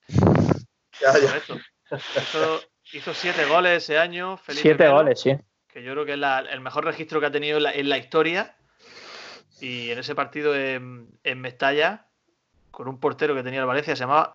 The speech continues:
Speaker 2: Hildebrand. ¿Os acordáis?
Speaker 3: Sí.
Speaker 1: Para nada.
Speaker 3: Timo Hildebrand.
Speaker 2: Hildebrand.
Speaker 1: Ah, sí, el nombre sí, por Hildebrand no, pero por Timo sí me acuerdo,
Speaker 3: Timo.
Speaker 1: ¿verdad? Te lo juro.
Speaker 2: Que, que vaya equipillo. Oye, está saliendo un gol de Soriano aquí de pronto, ¿eh?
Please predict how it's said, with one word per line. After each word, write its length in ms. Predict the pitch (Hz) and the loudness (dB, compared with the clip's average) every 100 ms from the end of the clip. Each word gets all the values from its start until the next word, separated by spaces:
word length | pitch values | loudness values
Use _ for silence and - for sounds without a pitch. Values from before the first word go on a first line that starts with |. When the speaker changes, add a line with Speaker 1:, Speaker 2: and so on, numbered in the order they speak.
| - | -2
Speaker 2:
Hildebrand. 640 | 190 196 143 123 120 107 - _ | 0 2 2 0 -2 -6 -12 _
¿Os 120 | - 117 | -10 -6
acordáis? 440 | 123 127 165 202 _ _ _ _ _ _ _ - | -2 2 0 0 _ _ _ _ _ _ _ -6
Speaker 3:
Sí. 240 | - 139 165 | 2 6 6
Speaker 1:
Para 60 | 110 | 4
nada. 200 | 101 98 _ _ _ - | -6 -12 _ _ _ 2
Speaker 3:
Timo 320 | 180 208 202 | 6 6 6
Hildebrand. 640 | 180 226 233 156 127 117 156 - _ - 143 - - - | 6 8 8 6 4 -2 -8 -12 _ -8 -8 -6 -20 -8
Speaker 2:
Hildebrand. 320 | 160 147 123 | -8 -4 0
Speaker 1:
Ah, 80 | - | 0
sí, 180 | - 214 | 2 2
el 100 | 180 | 4
nombre 280 | 214 226 208 | 4 4 4
sí, 180 | 202 196 | 2 2
por 160 | 160 - | 2 2
Hildebrand 460 | 190 208 220 214 175 | -2 2 4 4 4
no, 100 | 170 | 4
pero 140 | 147 | 4
por 220 | 135 135 - | 2 2 0
Timo 260 | 190 208 | 0 2
sí 160 | - 165 | 2 -2
me 80 | 151 | -2
acuerdo, 340 | - 123 - | 0 2 4
Speaker 3:
Timo. 120 | - | 4
Speaker 1:
¿verdad? 220 | 156 - - _ _ _ _ | 2 0 -8 _ _ _ _
Te 100 | 135 | 2
lo 100 | 131 | 2
juro. 300 | 156 185 - | 2 -2 -2
Speaker 2:
Que, 460 | 135 139 127 - 135 _ - | -6 -4 -4 -6 -10 _ -4
que 140 | 123 | 0
vaya 220 | 123 175 | 2 4
equipillo. 340 | 185 175 202 147 | 4 4 4 4
Oye, 100 | 160 | 2
está 160 | - | 0
saliendo 300 | 135 185 214 | 2 2 2
un 60 | 165 | 4
gol 140 | 147 | 2
de 80 | 143 | 2
Soriano 340 | - 135 135 127 | 0 0 0 0
aquí 200 | 131 131 | 0 0
de 100 | 131 | 0
pronto, 340 | 214 220 131 | -2 -2 -8
¿eh? 100 | 196 | -8